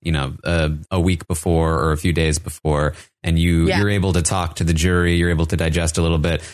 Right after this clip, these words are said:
Speaker 1: Uh, do you, do, would, would you still hold true to what you said to Josh, or at that point you're like, "Okay, maybe not"?
Speaker 2: <sighs> Good question. Um, knowing me, I probably would have still voted for Josh just because, like, you know, I,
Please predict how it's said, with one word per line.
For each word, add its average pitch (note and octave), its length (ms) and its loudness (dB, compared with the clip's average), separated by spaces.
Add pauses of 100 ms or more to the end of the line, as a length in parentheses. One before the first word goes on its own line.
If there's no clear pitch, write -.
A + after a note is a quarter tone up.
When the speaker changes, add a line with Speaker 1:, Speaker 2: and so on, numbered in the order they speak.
(160)
Speaker 1:
Uh, D#2+ 460 0
do D#2 240 0
you, F#2+ 220 2
do, F2+ 140 0
would, F#2 240 0
would F#2+ 160 4
you F#2 80 2
still A2+ 300 0
hold G#2+ 260 0
true G#2+ 280 0
to G#2 140 0
what F#2 120 2
you F#2+ 80 2
said A#2 280 0
to C3+ 60 2
Josh, D3 380 2
or G2+ 240 0
at F#2+ 100 0
that G2 200 -2
point F2+ 180 0
you're E2 120 2
like, D2+ 180 0
"Okay, - 400 -4
maybe D#2 260 -2
not"? A#1 240 -6 (1500)
Speaker 2:
<sighs> - 380 -2
Good F4 140 -2
question. G3 800 -4
Um, B3 520 2 (1120)
knowing C4+ 560 2
me, A#3+ 240 0
I G#3+ 120 -4
probably G3+ 280 -2
would F#3 100 0
have F#3 80 -4
still F3+ 220 -2
voted D#3+ 280 0
for E3 140 -4
Josh D3+ 440 -2
just D#3 200 -6
because, D3+ 380 -4
like, C#3+ 360 -2
you D3 120 0
know, C3+ 200 0
I, A2 160 0